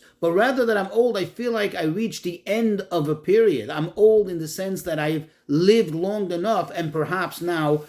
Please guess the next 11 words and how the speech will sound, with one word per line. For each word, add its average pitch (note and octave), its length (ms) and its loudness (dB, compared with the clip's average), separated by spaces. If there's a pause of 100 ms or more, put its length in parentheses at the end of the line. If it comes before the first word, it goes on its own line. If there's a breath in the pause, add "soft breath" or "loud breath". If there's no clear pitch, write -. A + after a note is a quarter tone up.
(160 loud breath)
I'm D3 160 -4
old E3+ 240 0
enough D3+ 340 2
to, C3 220 -2
quote, C3 420 -2 (200)
"pass C3 320 -6
away." A2+ 320 -4 (1500 soft breath)
Now, D3+ 400 -2 (1800)
the D3 140 0
fact G3 400 -2
is C#3+ 520 2